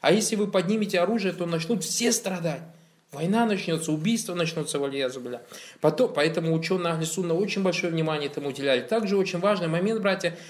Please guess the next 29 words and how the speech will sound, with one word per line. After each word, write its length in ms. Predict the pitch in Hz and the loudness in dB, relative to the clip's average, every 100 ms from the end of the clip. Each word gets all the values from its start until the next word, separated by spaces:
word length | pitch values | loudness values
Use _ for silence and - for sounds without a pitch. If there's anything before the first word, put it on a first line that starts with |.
| - - | -20 -4
кто-то 320 | - 202 175 | 2 4 4
говорит, 440 | 156 160 160 156 | 2 2 2 0
видит 320 | 165 196 185 | -2 0 0
от 100 | 180 | 0
правителя 380 | - 185 208 196 | 2 2 2 0
что-то, 340 | 165 202 196 170 | 0 -2 0 -2
что 180 | - | 0
ему 200 | 175 170 | 2 4
не 100 | 165 | 2
нравится. 400 | 165 190 208 202 | 2 2 2 0
Надо 300 | 165 208 208 | -2 0 0
не 120 | 190 170 | 0 0
забывать 540 | 165 165 175 208 196 | 0 0 0 -2 -2
один 220 | 156 175 | -4 -4
важный 260 | 175 180 170 | -2 -2 -2
момент. 380 | 165 202 220 - - | 0 0 0 -4 -12
А 80 | - | -6
с 20 | |
чего 360 | 139 - 202 247 | -4 0 0 0
ты 160 | 254 185 | 0 -2
взял, 300 | 175 214 196 | 2 2 0
что 200 | - 160 | -4 -2
то, 180 | 196 | 0
что 200 | 190 - | 0 -2
тебе 220 | 160 160 156 | -4 -6 -6
не 100 | 151 | -4
нравится, 380 | 165 190 - | 0 0 -2
является 500 | 143 139 151 139 127 | -6 -2 -2 -2 -4
плохо? 400 | 120 135 120 - | -6 -2 -2 -4